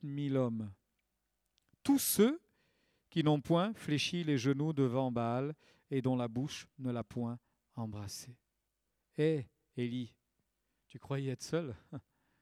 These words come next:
Il y en avait sept mille comme toi. Ils n'étaient pas prophètes, certainement des hommes du peuple, mais ils ont été aussi courageux que toi,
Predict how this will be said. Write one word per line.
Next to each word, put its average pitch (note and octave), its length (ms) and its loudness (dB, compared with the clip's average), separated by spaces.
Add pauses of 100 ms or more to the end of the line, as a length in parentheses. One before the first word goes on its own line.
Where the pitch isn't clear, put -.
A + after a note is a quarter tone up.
(680)
Il C3+ 60 -6
y B2+ 40 0
en B2+ 40 -2
avait B2+ 220 2
sept - 360 -6
mille C3 240 -4
comme A2 180 -8
toi. A#2 240 -12 (840)
Ils C3+ 120 -6
n'étaient C#3+ 200 0
pas C3 120 -2
prophètes, - 540 -4 (480)
certainement D3 640 2
des C3+ 200 2
hommes C#3+ 140 6
du F#3 140 0
peuple, E3+ 320 0 (640)
mais C3 80 0
ils B2+ 140 2
ont C#3 60 4
été C3+ 160 2
aussi F3+ 260 0
courageux C#3+ 400 0
que - 80 0
toi, A2 280 -2